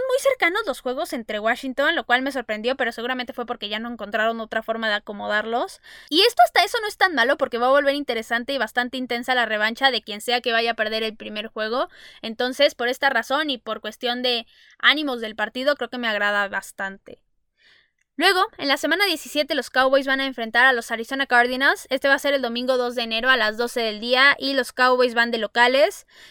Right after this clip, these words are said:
Y la temporada anterior, este partido me emocionaba bastante, pero al final la lesión de Dak Prescott cambió por completo las cosas y no pudimos tener el partido que esperábamos.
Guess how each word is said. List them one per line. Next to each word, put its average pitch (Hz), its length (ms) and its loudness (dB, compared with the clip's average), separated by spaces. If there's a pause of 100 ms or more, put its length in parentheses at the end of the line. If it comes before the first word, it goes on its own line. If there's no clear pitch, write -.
Y 277 100 -2
la 302 140 6
temporada 330 420 4
anterior, 254 560 4
este 277 240 0
partido 247 400 2
me 262 80 -2
emocionaba 226 540 0
bastante, 240 680 0
pero 226 180 0
al 220 120 4
final 240 400 0
la 247 100 2
lesión 233 320 -4
de 247 80 2
Dak 240 220 0
Prescott 240 360 -4
cambió 226 320 0
por 240 200 -6
completo 226 400 -4
las 220 160 -4
cosas 277 480 0
y 247 80 -6
no 254 100 -2
pudimos 269 320 -4
tener 233 240 -2
el 247 60 -2
partido 226 320 -2
que 233 80 -10
esperábamos. 240 640 0